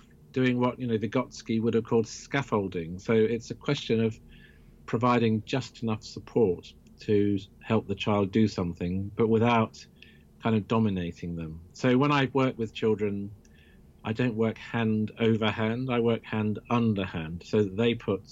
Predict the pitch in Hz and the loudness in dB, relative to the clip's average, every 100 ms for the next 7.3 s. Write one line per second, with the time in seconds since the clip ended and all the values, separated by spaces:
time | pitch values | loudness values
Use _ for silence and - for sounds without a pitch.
0 | - 104 98 104 101 95 98 98 104 101 | -8 -4 -2 -2 0 0 2 4 4 4
1 | 95 87 82 82 90 - - - - - | 2 -2 -2 -6 -8 -14 -20 -20 -20 -6
2 | - 120 - - - 175 127 92 98 95 | 0 0 -2 -10 -2 2 4 4 0 0
3 | 90 90 85 - 104 92 98 - - 87 | -2 -2 -4 -4 0 0 0 -8 -6 -4
4 | 85 78 95 85 - - - - - - | -4 -2 -2 -2 -12 -20 -20 -20 -20 -20
5 | - - - 113 147 139 127 117 120 113 | -20 -20 0 2 2 2 4 4 2 -2
6 | - 117 113 - 113 110 - 101 101 101 | -4 -4 -4 -4 -4 -6 -6 -4 -2 -2
7 | - 101 98 | -4 -6 -6